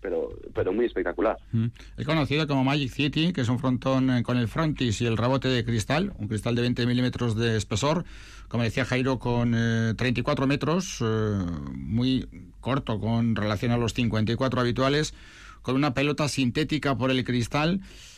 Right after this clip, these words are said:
Speaker 2: En fin, es un poco la evolución, no sé, Jairo, si el sucedáneo, ¿no?, de lo que es el Jai Alai, la cesta punta.
Speaker 1: Pues, eh, me imagino que sí. El caso es que es, es mucho más barato construir un, un frontón de cristal de treinta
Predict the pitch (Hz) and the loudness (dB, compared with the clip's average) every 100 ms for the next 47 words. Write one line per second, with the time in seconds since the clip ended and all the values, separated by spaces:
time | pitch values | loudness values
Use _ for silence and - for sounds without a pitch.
0 | - 113 180 151 147 156 175 180 175 156 | -8 -2 2 2 2 0 0 2 2 2
1 | 151 - 170 190 196 - 143 160 196 202 | 2 2 2 4 2 0 -2 0 2 0
2 | - - - 170 185 147 160 156 131 151 | 0 -6 -2 0 0 0 0 0 0 -2
3 | 135 151 190 160 139 165 151 139 135 151 | 0 2 2 2 2 2 2 0 0 0
4 | 147 151 156 143 156 151 123 123 139 135 | 0 0 2 2 2 2 2 2 0 0
5 | 143 147 98 87 - - - - - - | 2 2 2 -2 -6 -14 -20 -20 -20 -20
6 | - - - - - - - - - - | -20 -20 -20 -20 -18 -18 -20 -20 -20 -20
7 | - - 120 120 - 131 120 120 120 123 | -20 -2 2 2 2 2 4 4 4 2
8 | 120 165 170 135 135 127 123 143 151 156 | 0 2 0 0 2 2 2 -2 -2 -2
9 | - 135 123 127 - - 127 147 143 135 | 0 2 2 -2 -6 -8 -4 -2 0 0
10 | 120 117 117 117 110 107 123 123 123 120 | 0 0 0 0 -2 -2 0 2 2 0
11 | 113 110 101 - - - 120 110 110 - | -2 -4 -6 -12 -18 -4 -4 0 -2 0
12 | 113 107 101 95 95 - 123 110 101 98 | 0 0 -2 -2 -4 -2 0 2 0 -4
13 | 98 95 95 107 107 104 | -8 -8 -8 -4 -2 -2